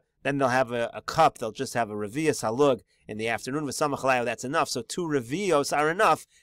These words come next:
You don't actually need to have two lugin, which is what the Gemara initially thought was the shear for beer. And just one note before we continue, it said, "Mashkin b'revius," all drinks are gonna be a revius,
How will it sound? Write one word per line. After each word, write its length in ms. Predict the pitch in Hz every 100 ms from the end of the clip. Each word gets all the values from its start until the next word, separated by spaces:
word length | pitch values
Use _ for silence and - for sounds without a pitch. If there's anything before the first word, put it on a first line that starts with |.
| -
You 100 | 131
don't 220 | 151 151
actually 420 | 139 147 - 175
need 300 | 165 143 143
to 80 | -
have 280 | 123 131 -
two 240 | - 156
lugin, 440 | 131 156 190 139 131 _ _
which 140 | 135 113
is 80 |
what 160 | 131 113
the 60 | 123
Gemara 380 | 131 143 123
initially 400 | 120 143 175 139
thought 260 | 120 127 110
was 120 | 110
the 80 | 110
shear 260 | - 135 113
for 140 | 104
beer. 300 | 90 95 76
And 140 | 127 123
just 180 | 156 147
one 180 | 151
note 180 | 147 160
before 260 | 143 165 151
we 80 | 147
continue, 440 | 139 180 202 160
it 120 | 139
said, 260 | - 147 135
"Mashkin 680 | 123 147 175 151 - 185 151
b'revius," 560 | 147 131 131 180 - -
all 160 | 156
drinks 460 | 127 139 175 185 -
are 120 | 131
gonna 200 | 131 135
be 180 | 135 139
a 220 | 131 127
revius, 540 | 110 107 147 208 -